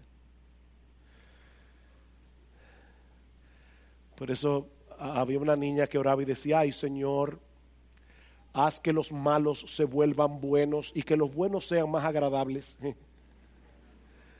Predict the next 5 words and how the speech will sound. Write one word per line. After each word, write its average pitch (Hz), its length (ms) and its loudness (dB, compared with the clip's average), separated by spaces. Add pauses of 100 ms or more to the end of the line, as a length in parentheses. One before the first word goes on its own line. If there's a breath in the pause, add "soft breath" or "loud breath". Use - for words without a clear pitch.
(2250 soft breath)
Pero 143 260 0
Cristo 185 320 -2
es - 100 -4
infinitamente 208 800 -2
bueno. 214 520 -4